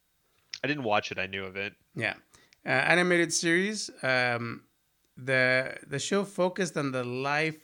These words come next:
Speaker 2: of, uh, the character Doug and, you know, experiences, uh, as a teenager in his hometown. He would narrate the show. It was on for seven years. I was a big fan. I was a big fan of Doug. It was funny. It was good.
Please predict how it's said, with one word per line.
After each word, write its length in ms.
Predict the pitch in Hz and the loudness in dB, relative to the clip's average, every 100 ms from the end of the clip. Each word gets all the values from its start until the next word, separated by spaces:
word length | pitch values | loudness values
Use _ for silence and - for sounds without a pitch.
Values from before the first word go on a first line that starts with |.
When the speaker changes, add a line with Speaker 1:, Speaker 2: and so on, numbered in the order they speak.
| - | -4
Speaker 2:
of, 320 | 131 127 120 | -2 -2 -2
uh, 260 | 120 117 | -2 -2
the 120 | 120 123 | -4 -8
character 480 | 123 135 123 123 | 0 2 2 -2
Doug 480 | 123 120 117 123 151 151 _ _ _ _ _ _ | -6 -2 -2 -4 -8 -14 _ _ _ _ _ _
and, 460 | - 120 117 120 123 - _ _ _ _ _ | -4 0 0 -2 -8 -18 _ _ _ _ _
you 140 | 165 | -2
know, 220 | 147 127 131 _ _ | 0 0 -6 _ _
experiences, 800 | - - - 156 156 156 160 151 | -14 -10 0 2 2 -2 -6 -4
uh, 220 | 156 156 156 | -2 -2 -2
as 140 | 151 | -6
a 60 | 151 | -10
teenager 640 | 147 175 196 135 120 123 | -6 -4 -2 -4 -4 -4
in 40 | 123 | -4
his 140 | 127 | -4
hometown. 640 | 139 143 131 123 135 185 - _ | -4 -4 -6 -8 -6 -10 -12 _
He 160 | 139 | -8
would 160 | 127 120 | -6 -4
narrate 420 | 123 131 127 127 | -2 0 -2 -4
the 80 | 123 | -8
show. 200 | - 165 | -6 -4
It 40 | |
was 100 | 190 | -2
on 140 | 147 139 | -2 -4
for 80 | 139 | -6
seven 320 | - 131 127 | -6 -4 -4
years. 360 | 131 180 226 - _ _ _ | -2 -2 -4 -12 _ _ _
I 60 | - | -8
was 100 | 165 | -4
a 40 | |
big 200 | 127 131 | -4 -6
fan. 280 | - 110 107 - - | -6 -8 -8 -14 -12
I 60 | |
was 100 | 156 | -10
a 60 | 135 | -6
big 240 | 123 120 | -6 -6
fan 180 | - 117 | -6 -8
of 120 | 107 | -8
Doug. 280 | 107 107 107 - _ - | -8 -8 -10 -18 _ -10
It 60 | |
was 100 | 160 | -10
funny. 320 | 156 208 151 110 _ _ | -6 -4 -4 -8 _ _
It 40 | 156 | -10
was 120 | 135 | -6
good. 260 | 135 156 | 0 0